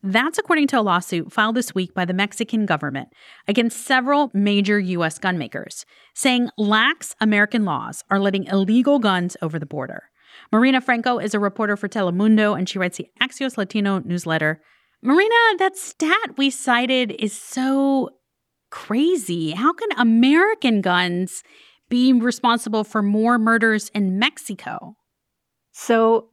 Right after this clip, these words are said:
Speaker 2: the Mexican Foreign Affairs Office estimates that over two point five million weapons manufactured in the U S have made it into Mexican territory in the last decade. And that's because the greatest demand on the Mexican side is from criminal organizations and cartels.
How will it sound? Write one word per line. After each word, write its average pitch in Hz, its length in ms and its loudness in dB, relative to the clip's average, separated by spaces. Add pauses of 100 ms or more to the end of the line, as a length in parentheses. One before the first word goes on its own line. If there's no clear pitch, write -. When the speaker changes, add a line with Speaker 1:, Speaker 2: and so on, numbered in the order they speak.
Speaker 2:
the 247 80 2
Mexican 269 360 2
Foreign 233 240 0
Affairs 214 420 0
Office 214 400 -2
estimates 208 440 -6
that 214 280 -2
over 208 360 0
two - 280 -2
point 226 320 -2
five - 480 -4
million 220 680 0
weapons 220 380 -4
manufactured 214 420 -2
in 208 100 0
the 208 100 -2
U 202 180 0
S 226 220 0
have 214 200 -4
made 208 140 2
it 208 140 0
into 220 260 -4
Mexican 208 440 -6
territory 208 600 -2
in 214 80 0
the 202 80 0
last 185 300 -2
decade. 254 420 -2 (500)
And 226 180 4
that's 220 280 2
because 220 580 0 (680)
the 220 120 4
greatest 226 580 2
demand 202 440 -2
on 214 100 0
the 202 80 0
Mexican 247 460 -2
side 254 440 0
is 214 120 -4
from 214 180 -2
criminal 208 460 0
organizations - 840 -4
and 214 220 -8
cartels. - 760 -6